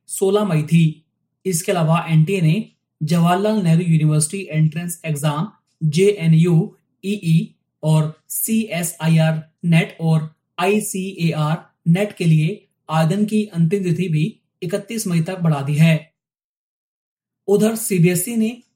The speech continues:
शेष परीक्षाओं की डेटशीट भी जारी कर दी है। ये वो पेपर हैं जो पिछले काफी दिनों से कोरोना लॉकडाउन के चलते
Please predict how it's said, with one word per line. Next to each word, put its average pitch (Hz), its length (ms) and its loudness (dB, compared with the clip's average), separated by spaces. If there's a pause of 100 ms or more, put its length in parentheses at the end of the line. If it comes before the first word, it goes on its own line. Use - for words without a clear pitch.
शेष 214 400 2
परीक्षाओं 175 500 -4
की 202 220 -6
डेटशीट 160 420 2
भी 170 180 2
जारी 151 260 0
कर 151 160 0
दी 147 140 0
है। 156 220 0 (440)
ये 220 240 4
वो 185 180 4
पेपर 170 300 -2
हैं 151 340 0 (200)
जो 190 140 2
पिछले 220 380 -4
काफी 160 400 -2
दिनों 165 260 4
से 190 400 -4 (320)
कोरोना 208 380 0
लॉकडाउन 170 500 0
के 190 140 -6
चलते 202 320 -4